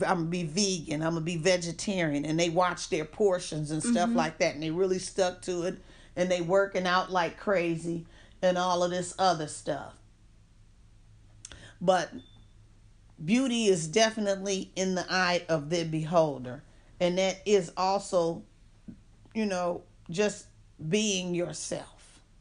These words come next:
Speaker 2: Mm-hmm.
Speaker 1: What is being yourself to you?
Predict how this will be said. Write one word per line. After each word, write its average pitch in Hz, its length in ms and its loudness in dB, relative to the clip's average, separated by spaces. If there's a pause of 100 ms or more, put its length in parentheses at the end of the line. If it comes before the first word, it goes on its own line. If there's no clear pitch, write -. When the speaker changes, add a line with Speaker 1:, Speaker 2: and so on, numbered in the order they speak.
(440)
Speaker 2:
Mm-hmm. 214 300 -4 (300)
Speaker 1:
What 214 320 4
is 226 240 0
being 147 420 -4
yourself 131 640 -10
to 165 100 -8
you? 156 340 -6